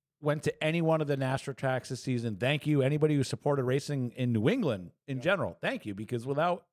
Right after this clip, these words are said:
Speaker 1: the fans and everybody that's out there,
Speaker 2: And trust me,
Speaker 1: none of
Speaker 2: the
Speaker 1: these
Speaker 2: tr-, the
Speaker 1: tracks are gonna
Speaker 2: track,
Speaker 1: be
Speaker 2: the
Speaker 1: there.
Speaker 2: track owners appreciate every driver that comes through their gates. We, we really do.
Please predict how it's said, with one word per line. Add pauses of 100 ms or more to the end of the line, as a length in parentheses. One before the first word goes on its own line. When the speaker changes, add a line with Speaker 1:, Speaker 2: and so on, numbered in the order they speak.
(120)
Speaker 1:
the
fans
and
everybody
that's
out
there, (360)
Speaker 2:
And
trust
me,
Speaker 1:
none
of
Speaker 2:
the
Speaker 1:
these
Speaker 2:
tr-,
the
Speaker 1:
tracks
are
gonna
Speaker 2:
track,
Speaker 1:
be
Speaker 2:
the
Speaker 1:
there.
Speaker 2:
track
owners
appreciate
every
driver
that
comes
through
their
gates. (120)
We,
we
really
do.